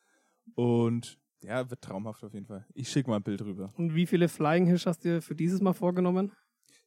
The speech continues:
Speaker 1: Tatsächlich, das ist, habe ich nicht gewusst, seit,
Speaker 2: Oh weh.
Speaker 1: seit dem ersten Januar zweitausendzweiundzwanzig gilt in Südtirol oder in ganz Italien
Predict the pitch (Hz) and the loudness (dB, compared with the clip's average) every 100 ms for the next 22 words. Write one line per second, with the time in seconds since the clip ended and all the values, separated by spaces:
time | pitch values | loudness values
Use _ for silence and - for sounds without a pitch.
0 | _ 139 - 196 214 185 170 - 143 127 | _ -2 0 0 2 2 0 -2 -4 -2
1 | 135 - _ _ - - 202 220 202 214 | -4 -8 _ _ -4 2 2 4 2 2
2 | 160 139 - - 143 170 _ _ _ - | 0 -2 -2 0 0 0 _ _ _ -4
3 | 156 151 139 135 - _ - 143 143 139 | 0 0 -2 -4 -10 _ -2 0 0 2
4 | 165 - 175 151 147 - 131 139 139 - | 0 0 0 2 2 2 0 0 -2 -4
5 | 117 113 - 107 127 135 _ _ _ - | -4 -4 -6 -8 -8 -10 _ _ _ 0
6 | 160 196 - - 135 - 185 208 160 185 | 2 2 0 -6 -4 -2 -2 0 2 2
7 | - - 127 120 120 175 151 - 110 107 | 0 -4 -2 -2 -2 -2 -4 -6 -6 -4
8 | 127 175 | -4 -6